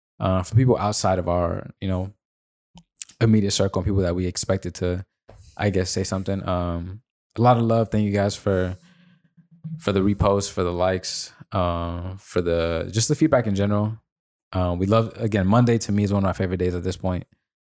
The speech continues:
just to see the content put out there and what you guys think. Um, to all our guests, future, past, and present,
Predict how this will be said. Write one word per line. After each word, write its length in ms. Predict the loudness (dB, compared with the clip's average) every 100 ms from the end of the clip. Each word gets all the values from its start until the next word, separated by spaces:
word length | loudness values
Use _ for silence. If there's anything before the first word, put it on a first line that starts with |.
| _
just 140 | -2 -2
to 80 | 0
see 120 | -2
the 100 | -2
content 380 | 0 0 0 0
put 140 | 2
out 160 | 0 0
there 120 | -2
and 100 | -2
what 160 | -4 -2
you 60 | 0
guys 160 | 0
think. 260 | -2 -2 -4 _ _ _ _ _ _ _ _
Um, 800 | -2 0 0 0 -2 -4 -8 -12 -16 _ -4
to 100 | 0
all 120 | 0
our 100 | 0
guests, 580 | 0 0 0 -4 -10 -14 _ _
future, 360 | 2 4 2 2
past, 360 | 2 0 0
and 100 | 2
present, 400 | 2 2 -2 -6